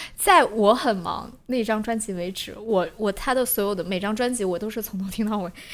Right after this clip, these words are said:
这一张我刚看了一下，我只听过《花海》和《给我一首歌时间》，还有《说好的幸福》呢。哦，《兰亭序》也听过，其他都没有。哦，《稻香》也有。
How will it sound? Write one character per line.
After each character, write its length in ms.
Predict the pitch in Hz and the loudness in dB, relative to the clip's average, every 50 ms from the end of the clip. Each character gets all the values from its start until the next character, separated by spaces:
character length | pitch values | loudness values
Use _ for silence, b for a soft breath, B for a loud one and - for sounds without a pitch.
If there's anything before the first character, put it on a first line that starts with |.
| B B B B | B B B B
这 180 | - 427 381 | 6 6 6
一 40 | 294 | 8
张 260 | 269 311 302 311 320 B B B B B | 8 6 6 6 4 B B B B B
我 120 | B 247 254 | B 6 8
刚 200 | 302 320 370 370 | 10 10 8 8
看 220 | - - - 381 | 6 6 6 6
了 60 | 269 214 | 6 4
一 80 | 190 | 0
下， 300 | 202 - 233 208 190 - - - _ _ _ _ _ _ - | 0 2 2 2 2 0 -6 -16 _ _ _ _ _ _ 6
我 120 | 277 392 | 8 8
只 220 | 415 - - 226 208 | 8 8 6 2 2
听 180 | - 294 311 | 2 0 4
过 140 | 320 320 254 | 6 6 6
《花 240 | 269 - 311 285 302 | 8 8 8 8 8
海》 220 | 311 - 226 175 | 6 4 0 0
和 160 | 180 - 208 | 0 0 -2
《给 120 | 208 - 214 | 2 4 4
我 140 | 240 226 202 | 4 4 2
一 80 | 240 | 0
首 160 | 240 - 190 | 0 -2 -2
歌 160 | 180 196 202 214 | -2 -2 -4 -4
时 140 | - - | -4 -4
间》， 120 | 190 202 208 | -4 -4 -2
还 120 | 208 233 | 0 0
有 60 | 190 | -2
《说 180 | 185 - - 220 | 0 0 -2 -2
好 120 | - 196 | 0 -2
的 80 | 165 170 | -2 -2
幸 220 | 180 - 233 208 | -2 -2 -2 -2
福》 140 | 208 - 160 | -4 -6 -8
呢。 80 | 156 - 233 | -4 0 2
哦， 100 | 254 226 | 4 4
《兰 140 | 208 202 | 4 4
亭 160 | 226 - 240 226 | 2 2 2 0
序》 140 | 220 - | 2 2
也 100 | 269 208 | 0 0
听 220 | 185 - - 196 185 | 0 -2 -4 -6 -4
过， 100 | 185 170 | -4 -4
其 160 | 180 - - | -4 -4 -4
他 160 | 254 214 247 | 0 0 0
都 140 | 233 220 214 | 0 0 -2
没 160 | 220 202 160 | -4 -2 -4
有。 80 | 180 175 - - _ _ _ _ _ _ _ _ _ | -4 -6 -8 -10 _ _ _ _ _ _ _ _ _
哦， 80 | - 294 | 2 4
《稻 200 | 285 - 339 269 | 8 8 8 8
香》 200 | - - 269 254 | 8 6 4 4
也 140 | 233 202 190 | 4 4 4
有。 100 | 190 | 6